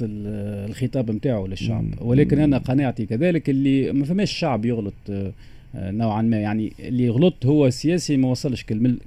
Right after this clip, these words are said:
Speaker 1: كلمته وفكره للشعب. أنا ايش حبيت نقول قبل كي قلت للأسف فيش قاعدين
Speaker 2: آه.
Speaker 1: نراو في اليوم في الساحة السياسية التونسية؟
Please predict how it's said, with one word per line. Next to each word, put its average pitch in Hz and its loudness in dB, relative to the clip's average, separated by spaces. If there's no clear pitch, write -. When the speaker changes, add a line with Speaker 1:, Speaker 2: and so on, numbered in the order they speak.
Speaker 1:
كلمته 139 2
وفكره 123 0
للشعب. 104 -4
أنا 156 2
ايش 165 2
حبيت 175 -2
نقول 147 0
قبل 110 -6
كي 101 -6
قلت 107 -8
للأسف 117 -4
فيش 131 -4
قاعدين 113 -4
Speaker 2:
آه. 110 0
Speaker 1:
نراو 104 0
في - -12
اليوم 107 -8
في - -12
الساحة 104 -10
السياسية 107 -8
التونسية؟ 101 -8